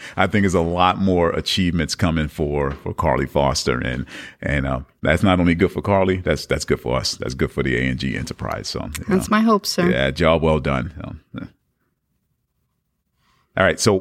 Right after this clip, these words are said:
Speaker 1: what do you like most about being in the military, and how do you stay motivated to perform at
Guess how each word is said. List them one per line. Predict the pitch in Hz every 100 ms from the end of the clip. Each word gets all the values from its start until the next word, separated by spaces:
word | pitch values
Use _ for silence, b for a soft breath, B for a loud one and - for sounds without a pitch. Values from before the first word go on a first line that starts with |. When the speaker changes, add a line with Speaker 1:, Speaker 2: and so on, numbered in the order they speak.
| -
Speaker 1:
what | 104 120
do | 147
you | 151 139
like | 107 104 104 - B B -
most | 85 85 87 85 -
about | 78 78 73
being | 82 76 73
in | 71
the |
military, | 71 92 92 - 65 65 69
and | 73 71 -
how | 82 107
do | 101
you | 98
stay | - 85 78 67 - -
motivated | 78 80 71 69 -
to | 71
perform | 64 - 73 71 69
at | 64 65